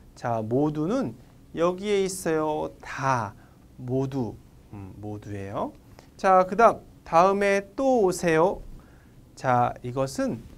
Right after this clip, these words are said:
문장이에요. 그래서 여러분 식당에 가요. 또 가게에 가요.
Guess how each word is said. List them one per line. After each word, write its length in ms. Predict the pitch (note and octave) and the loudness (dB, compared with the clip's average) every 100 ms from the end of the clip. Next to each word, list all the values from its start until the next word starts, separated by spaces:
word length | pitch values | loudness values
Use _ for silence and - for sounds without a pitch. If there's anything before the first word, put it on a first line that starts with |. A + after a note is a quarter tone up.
| - - | -20 -10
문장이에요. 1300 | C#3+ F3 F3+ G3 G3 F#3+ C3+ A2 G#2 G2+ B2+ G2+ - - - - | -6 -4 0 2 2 0 -8 -8 -8 -10 -10 -12 -16 -20 -20 -20
그래서 680 | - C#3 C#3 B2 C3+ D#3 G#2+ - | -4 -4 -2 0 0 0 -4 -10
여러분 340 | B2 D3 D#3 D#3 | -4 -4 -4 -6
식당에 500 | B3 - B3 A#3 G#3 | -10 -6 -4 0 6
가요. 520 | F#3+ F3+ F3 F3 F#3 - - - - | 6 6 4 0 -6 -20 -20 -14 -2
또 240 | C3 G#2+ - - - - | -2 -2 -16 -20 -20 -20
가게에 500 | - D3 D3+ F#3 F#3 | 0 0 2 2 4
가요. 520 | F3 D#3+ D#3 D#3 D#3+ | 2 2 2 -2 -4